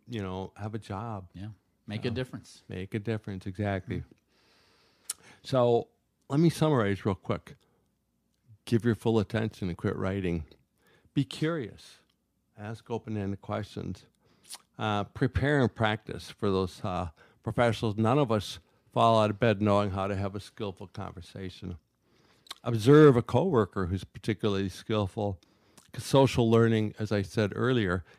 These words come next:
Speaker 1: is so powerful. But y-, use what you learn, but be yourself, be authentic. Um, be willing to try,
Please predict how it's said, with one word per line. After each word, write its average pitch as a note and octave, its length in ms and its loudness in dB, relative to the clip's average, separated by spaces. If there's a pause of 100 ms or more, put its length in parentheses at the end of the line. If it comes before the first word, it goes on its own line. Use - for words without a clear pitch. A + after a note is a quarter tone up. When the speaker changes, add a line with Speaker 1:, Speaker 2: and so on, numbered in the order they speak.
Speaker 1:
is A2+ 120 -2
so C#3 220 2
powerful. - 680 -6 (500)
But C3+ 100 0
y-, D3 300 -6
use F#3 320 -2
what F#3+ 160 -2
you B2 120 0
learn, B2+ 300 2
but G2+ 180 -8 (640)
be B2+ 80 -10
yourself, G#2+ 600 -10
be A2 100 -10
authentic. F#2+ 600 -8 (640)
Um, A2 260 -2
be A#2+ 200 4
willing C3 340 4
to G2 100 2
try, G#2 520 -2